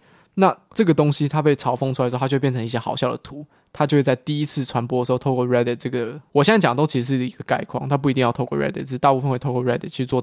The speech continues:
第一手的传播，就大家觉得就是再深、再浅一点的网络使用者，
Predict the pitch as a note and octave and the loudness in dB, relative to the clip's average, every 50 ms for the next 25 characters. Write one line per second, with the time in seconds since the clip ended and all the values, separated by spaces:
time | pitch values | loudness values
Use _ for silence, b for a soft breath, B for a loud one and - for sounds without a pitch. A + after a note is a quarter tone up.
0 | - _ F3 E3+ E3+ E3 D#3+ D#3 - - C3+ A#2 A#2 B2 - - G#2+ A2 A2+ A2+ | -2 _ -6 -4 -2 -2 -2 0 0 -2 -2 -2 -4 -6 -4 -4 -4 -4 -6 -6
1 | - A#2 A#2+ B2+ - - C#3 C3+ C#3 C3 B2+ - - B2+ B2+ C#3 - - C#3 A#2+ | -6 -6 -6 -6 -2 -2 2 4 6 6 4 4 0 -6 -8 -8 -6 -6 -6 -4
2 | B2+ B2 B2 A#2+ - - F#3 D3+ C3+ - - - D3+ C#3+ E3+ - G#3+ F3 D3 - | -4 -6 -8 -4 0 2 2 2 2 2 0 0 0 0 0 2 2 2 2 0
3 | - - - - D3+ D3 B2 A#2 - B2 A#2 A#2+ B2 B2+ A#2+ - - B2 B2 B2 | -4 -4 -2 -2 -2 -2 -2 -4 -4 -6 -6 -6 -8 -8 -8 -8 -8 -8 -8 -8
4 | - - D3+ | -10 -10 -12